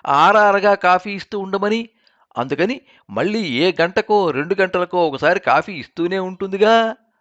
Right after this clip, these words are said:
అనుకుంటూ ఆకలితో ఉన్న కార్మికుడు గంజి తాగుతున్నంత తన్మయత్వంతో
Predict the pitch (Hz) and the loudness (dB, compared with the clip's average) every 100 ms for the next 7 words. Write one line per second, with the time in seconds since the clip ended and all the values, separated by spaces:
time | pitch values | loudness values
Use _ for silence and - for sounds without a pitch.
0 | _ _ - 95 117 143 139 220 262 _ | _ _ -14 -12 -10 -12 -8 -6 -6 _
1 | _ _ - 113 160 214 170 143 165 156 | _ _ -4 0 0 0 -4 -2 -4 -4
2 | 143 135 123 143 175 175 165 113 - 165 | -6 -6 0 0 0 -4 -8 -4 -2 -2
3 | 190 170 151 139 147 135 127 117 - 117 | -2 0 0 -2 -6 -6 -6 -6 -4 -2
4 | 185 180 170 151 139 185 226 269 | 0 0 -2 -10 -8 -4 -4 -4